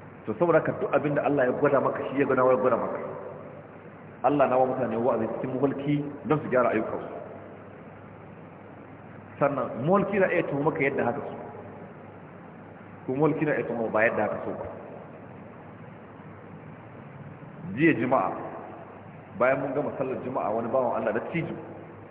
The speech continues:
ya same ni ya ce, "Malam, don Allah ina son ka, ka, ka goge min shubuhata. Ka yi magana daga cikin abubuwan da a shirka da Allah akwai canfi."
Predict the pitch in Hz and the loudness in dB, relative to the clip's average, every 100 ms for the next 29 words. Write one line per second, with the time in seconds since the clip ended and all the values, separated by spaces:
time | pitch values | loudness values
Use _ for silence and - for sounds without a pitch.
0 | - - - - - - 117 131 117 123 | -18 -18 -18 -18 -16 -12 -4 0 0 0
1 | 117 117 - 110 151 151 113 - - - | -2 -6 -6 0 2 4 2 -2 -6 -8
2 | - - - - - - - - 170 131 | -10 -12 -14 -16 -18 -18 -16 -4 2 4
3 | 147 127 127 117 - 107 101 95 107 - | 6 6 6 2 0 -6 -6 -8 -10 -12
4 | 104 - 107 117 120 113 101 107 110 113 | -12 -12 -4 -2 0 -2 -2 -6 -2 0
5 | 104 104 82 - - - - - - - | 0 -2 -4 -6 -10 -12 -14 -16 -16 -16
6 | - - - - - - - 135 147 143 | -18 -18 -18 -18 -18 -18 -6 2 4 4
7 | 120 139 113 107 - - 123 139 139 139 | 4 4 4 2 0 -2 0 2 2 2
8 | - - 135 123 110 135 127 98 113 - | 0 -2 0 2 4 4 4 4 2 0
9 | 139 123 - | 0 0 -6